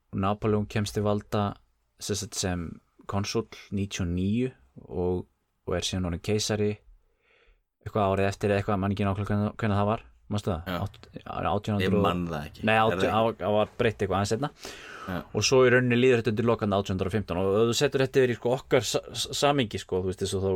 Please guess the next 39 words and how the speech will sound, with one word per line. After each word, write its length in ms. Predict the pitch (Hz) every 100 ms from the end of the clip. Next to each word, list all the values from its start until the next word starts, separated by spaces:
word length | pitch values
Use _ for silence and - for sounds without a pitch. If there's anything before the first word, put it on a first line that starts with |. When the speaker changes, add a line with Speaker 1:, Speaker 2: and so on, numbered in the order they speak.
| 95
Speaker 1:
nítján 420 | 107 113 - 104
hundrað 300 | 98 98 90 101 _ _ _ _
áttatíu 460 | - 120 - 107 104
og 80 | 110
níu 300 | 127 101 - - _ -
til 180 | 131 107
Speaker 2:
Mhm. 140 | 92
Speaker 1:
tvö 100 | 113 107
þúsund 320 | 107 104 101
og 160 | 95 - - - _ _ _ _ - -
fimmtán, 480 | - 110 - - -
sko. 160 | -
Þetta 160 | _ _
er 80 | 98
svona 180 | 90 - -
Speaker 2:
Já. 160 | 87 78 - - _ _ -
Speaker 1:
svo 240 | - 117
langt 240 | 117 120 -
tímabil, 440 | - 120 104 85 -
sko. 220 | - - - _ _ _ _ -
Speaker 2:
Já, 140 | 85 87
nákvæmlega. 460 | 85 - 82 78 - - - -
Speaker 1:
Þannig 160 | 98 92
að, 80 |
þú 80 | 98
veist, 140 | 92 104
eins 80 | 98
og 60 |
til 60 | 95
dæmis 180 | 98 101
ég 160 | 113
og 100 | 113
þú 160 | 104 127 98 101 _ _ _ _ _ -
Speaker 2:
Já. 200 | 127 - 82 - - _ -
Speaker 1:
hefðum 240 | 113 110
bara 160 | 101 92 95 110
alist 280 | 113 -
alveg 420 | 98 110 101 98 107
upp 260 | - -